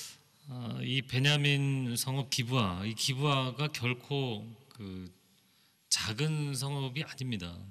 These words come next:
나중에 이제 사울의, 어, 출생지였고 이곳이, 어, 이스라엘의 중심지가 되잖아요. 어, 그런 큰 성읍에서, 중요한 성읍에서 아무도 맞아주는 사람이 없어서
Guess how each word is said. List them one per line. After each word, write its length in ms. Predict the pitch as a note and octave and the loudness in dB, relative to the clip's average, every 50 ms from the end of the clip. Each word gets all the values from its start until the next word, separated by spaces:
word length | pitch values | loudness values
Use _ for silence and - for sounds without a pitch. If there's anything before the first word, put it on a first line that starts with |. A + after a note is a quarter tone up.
| F#2+ G2 - | -16 -16 -14
나중에 420 | A#2 A2+ G2 G2+ G#2+ A2+ A#2 A#2+ | -10 -6 -4 -2 -2 -2 -2 -2
이제 180 | A#2 G#2+ G2+ G#2 | -2 0 0 0
사울의, 840 | G2 - - C#3+ C#3+ C#3+ C#3 C3 B2 A#2 A2+ A2 A2+ A2 G#2 G#2 G#2+ - - - - - - - - _ _ - | 0 0 -2 -4 -4 -4 -4 -4 -4 -4 -2 0 0 0 0 -2 -6 -10 -18 -20 -20 -20 -20 -20 -20 _ _ -14
어, 140 | A#2+ G#2 G2 F#2+ | -12 -10 -8 -6
출생지였고 720 | - - - - C#3+ C3 A#2+ A2+ G#2 G#2 - - - A2+ | -4 -2 -2 -2 -2 -2 -2 -2 -4 -4 -6 -6 -6 -6
이곳이, 840 | G#2+ G#2 G2+ - A2 G#2 G#2 G2+ G2+ G2 - - A2+ G#2+ G#2 G2+ - - - - - - - - - - - - - _ _ - | -4 -6 -6 -6 -6 -6 -4 0 2 2 2 2 0 -4 -6 -8 -10 -16 -20 -20 -16 -14 -12 -12 -12 -12 -14 -16 -20 _ _ -8
어, 120 | G#2+ G2+ G#2+ | -8 -6 -4
이스라엘의 500 | G#2+ A2 A2 - - B2 A#2 A2+ G#2+ A2+ | 0 2 4 4 4 4 2 2 2 0
중심지가 880 | - - - A#2 A2+ - C3 C3 B2+ A#2+ A2 G#2 G2 F#2 F#2 F#2 G2+ G2+ | 0 0 2 2 4 4 4 4 2 4 4 4 2 2 0 -4 -6 -6
되잖아요. 540 | - G#2 F#2 F2+ F#2+ F2 F2 F2 G2 B2+ C#3 C3+ - - _ _ _ _ _ - - - - - _ _ _ _ - - | -6 -6 -6 -4 -4 -4 -4 -6 -6 -8 -8 -10 -16 -20 _ _ _ _ _ -20 -20 -20 -20 -20 _ _ _ _ -10 -8
어, 120 | B2 A#2 A2+ | -6 -6 -4
그런 400 | - - D#3+ F3 F3 E3 D3 C3+ - - - | -2 2 4 4 4 4 2 0 -4 -10 -14
큰 240 | - - - - F#3 | -12 -4 0 2 2
성읍에서, 420 | D#3 E3+ F3+ F3+ F3 D3 C#3 A#2 | 4 4 4 4 4 4 2 2
중요한 360 | B2+ - - C#3 D3+ D#3 D3+ D3 | 2 2 4 4 4 6 6 4
성읍에서 880 | C3 D#3+ E3 E3 D3+ C#3 B2 G#2+ G#2 - G2+ G2+ A2 F2+ E2 E2+ E2+ - - - - _ - - - - - - | 4 4 2 2 2 2 2 2 2 2 0 0 -2 -4 -6 -8 -12 -18 -20 -20 -20 _ -14 -10 -8 -6 -4 0
아무도 460 | D#3 G3 G3 G3+ G3+ G3+ F#3+ F#3 D#3 C3 | 4 4 4 6 6 4 4 4 2 0
맞아주는 560 | A#2+ A#2 A#2+ - D3 C#3+ C#3 C#3+ C#3 C#3 C3+ | 0 0 0 0 0 0 0 -2 -2 -2 -2
사람이 300 | - C#3+ C#3+ D3 C#3 C3 | -2 -2 -2 -2 -2 -2
없어서 720 | A2 G2 - - A2 G#2+ G2+ F#2 - - C3 D3+ D#3+ E3+ | -2 -2 -2 -4 -4 -4 -2 -4 -4 -4 -4 -6 -6 -8